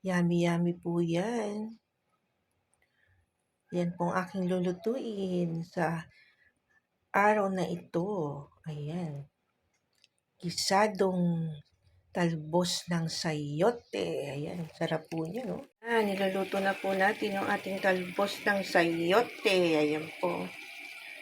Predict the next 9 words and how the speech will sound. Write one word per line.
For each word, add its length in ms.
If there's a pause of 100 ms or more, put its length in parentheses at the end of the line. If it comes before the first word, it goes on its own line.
(420)
Yummy, 460
yummy 340
po 160
yan. 760 (1700)
Talbos 680
ng 120
sayote 600 (120)
po 160
yan. 640